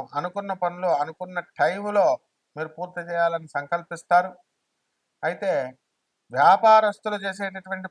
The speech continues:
పనులన్నీ కూడా తొందర తొందరగా పూర్తవుతాయి. ఇక ఉద్యోగస్తుల్లో మరి ట్రాన్స్ఫర్లు రావాల్సినటువంటివి ఉన్నాయి. మరి అలాగే ఏ పనైనా సరే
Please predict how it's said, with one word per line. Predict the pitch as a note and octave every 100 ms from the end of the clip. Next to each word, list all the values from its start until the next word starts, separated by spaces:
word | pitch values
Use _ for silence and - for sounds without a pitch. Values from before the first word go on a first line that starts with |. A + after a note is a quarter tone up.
| -
పనులన్నీ | E3 F3 F3 F3
కూడా | E3+ F3
తొందర | D#3 D#3 E3
తొందరగా | E3 D#3 D#3 D#3
పూర్తవుతాయి. | E3 D3+ - C3 A#2+ G2+ _ _ _ _ _ _ _ _ _ -
ఇక | D3+
ఉద్యోగస్తుల్లో | D3 C#3+ E3 F#3+ F#3+ - F#3 F#3 F#3+ - - _ _ _ -
మరి | C#3+ D3
ట్రాన్స్ఫర్లు | - D3 E3 F#3+ F#3 F#3
రావాల్సినటువంటివి | F3 F3 F3+ F3 F3 F3 - E3
ఉన్నాయి. | D#3+ E3+ F3+ _ _ _ _ _ _ _ _ _ -
మరి | C#3+ D3+
అలాగే | C#3 D#3+ F3 F#3 C3 B2+ _ _ _ _ _ -
ఏ | C3 E3 G3+
పనైనా | G3 G#3 G3+ G3+
సరే | F#3+ G3 G3